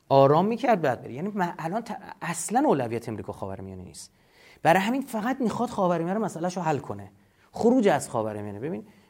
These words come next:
بلینکن میگه که ما نگاه کردیم دیدیم بیست سال دیگه هم تو افغانستان وایسیم هیچ ف-، چی، چی، چی عوض نمیشه. این مردم همون مردمن، همون قصه است. ما جمع کنیم بریم.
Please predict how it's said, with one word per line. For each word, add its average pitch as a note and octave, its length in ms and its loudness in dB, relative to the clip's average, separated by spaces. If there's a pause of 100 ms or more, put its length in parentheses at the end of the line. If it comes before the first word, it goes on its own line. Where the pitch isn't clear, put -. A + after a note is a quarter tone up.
بلینکن F3 300 0
میگه G3 240 -2
که G3 240 -4 (380)
ما F3+ 80 -2
نگاه F#3 240 -2
کردیم F3+ 180 -4
دیدیم F3 240 -2
بیست G3+ 300 -6
سال F3 200 2
دیگه D#3+ 120 -2
هم E3+ 60 -4
تو E3+ 100 -4
افغانستان C#3+ 440 -8
وایسیم C#3 300 -6
هیچ D3+ 200 -12
ف-، C#3+ 180 -10
چی، - 140 -14
چی، - 200 -10
چی - 200 -8
عوض A#3+ 260 -4
نمیشه. E3 320 -8 (600)
این G3+ 120 -4
مردم E3 240 -2
همون G3 200 -2
مردمن، C#3+ 760 -4
همون F3+ 340 -2
قصه D3 280 -2
است. C#3 160 -8 (360)
ما - 60 -20
جمع E4 180 -6
کنیم F4 200 -4
بریم. C#4 360 -2